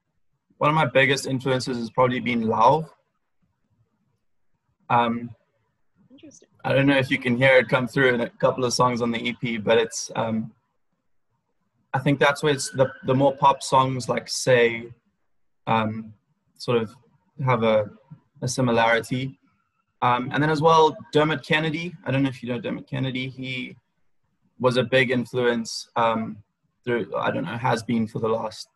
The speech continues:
Speaker 1: the last two, three years of my life, um,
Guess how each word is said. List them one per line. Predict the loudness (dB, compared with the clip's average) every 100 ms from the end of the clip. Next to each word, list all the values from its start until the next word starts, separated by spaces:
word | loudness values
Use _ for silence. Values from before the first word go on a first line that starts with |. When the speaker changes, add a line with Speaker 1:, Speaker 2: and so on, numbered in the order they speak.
| _
Speaker 1:
the | -2
last | 0 0 -6 _ _ _ _ _ _
two, | -10 -8
three | -4 -2
years | 0 -2
of | -4
my | -6
life, | -4 -6 -8 _ _ _ -4
um, | -2 -2 -6